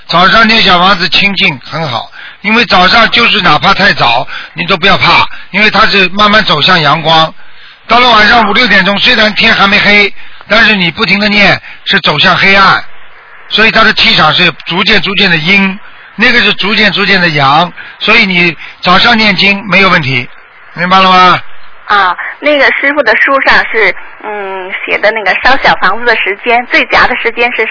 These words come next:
Speaker 2: 上午八点、十点和下午四点。但是呢，我听师傅那个有一次那个录音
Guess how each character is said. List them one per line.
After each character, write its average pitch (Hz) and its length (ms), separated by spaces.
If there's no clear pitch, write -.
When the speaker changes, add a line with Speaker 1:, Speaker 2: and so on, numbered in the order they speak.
Speaker 2:
上 247 180
午 180 140
八 240 220
点、 185 180
十 196 120
点 180 280
和 214 160
下 262 180
午 180 120
四 311 240
点。 - 180
但 294 220
是 302 80
呢， 240 160
我 180 100
听 294 300
师 285 280
傅 262 100
那 240 200
个 185 280
有 180 120
一 185 120
次 269 140
那 269 120
个 233 100
录 247 200
音 277 240